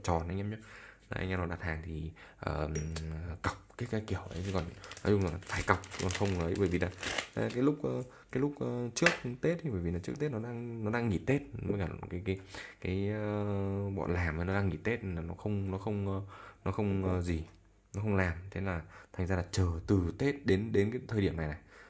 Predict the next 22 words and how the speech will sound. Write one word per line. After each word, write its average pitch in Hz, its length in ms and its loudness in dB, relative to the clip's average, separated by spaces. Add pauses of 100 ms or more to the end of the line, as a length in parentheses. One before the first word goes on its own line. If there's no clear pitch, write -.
(240)
từ 104 140 10
Tết 127 200 0
đến 107 100 -2
bây 107 100 -2
giờ 92 200 -2
mới 82 140 -4
bắt 104 160 -4
đầu 87 180 0
mới 78 160 -2
có 92 440 -4
được 95 160 -6
ba 98 180 2
cây 95 160 0
này 82 120 0
về, 78 220 -2
mới 78 100 -4
làm 90 140 -4
xong 92 140 0
được 85 60 0
ba 90 180 -2
cây 90 120 -2
này. 87 120 -4